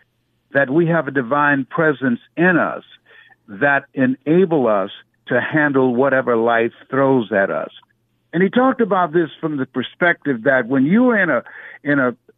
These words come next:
a, a culture that does not recognize your humanity. He was working at this white family's house, and a little girl came outside, a little white girl, and he was raking leaves, and,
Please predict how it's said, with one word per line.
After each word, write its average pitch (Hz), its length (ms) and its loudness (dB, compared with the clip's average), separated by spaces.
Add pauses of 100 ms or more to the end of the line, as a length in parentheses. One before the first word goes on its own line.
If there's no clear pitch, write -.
a, - 320 -8
a 113 60 -6 (180)
culture 165 500 0
that 101 240 -2
does 120 220 0
not 156 180 0
recognize 131 720 0 (100)
your 131 340 2
humanity. 117 580 -2 (640)
He 196 200 2
was 170 220 2 (300)
working 165 800 -2 (840)
at 147 200 0
this 175 220 0
white 156 360 -2
family's 151 420 0 (100)
house, 135 400 0
and 123 200 0
a 120 140 -8
little 175 280 2
girl 143 560 0 (480)
came 165 240 -2
outside, 135 540 0
a 127 40 -2
little 143 160 -2
white 135 260 0
girl, 120 340 0
and 113 80 -10
he 135 100 -2
was 120 200 -4
raking 143 480 -2
leaves, 156 380 0
and, 120 200 -2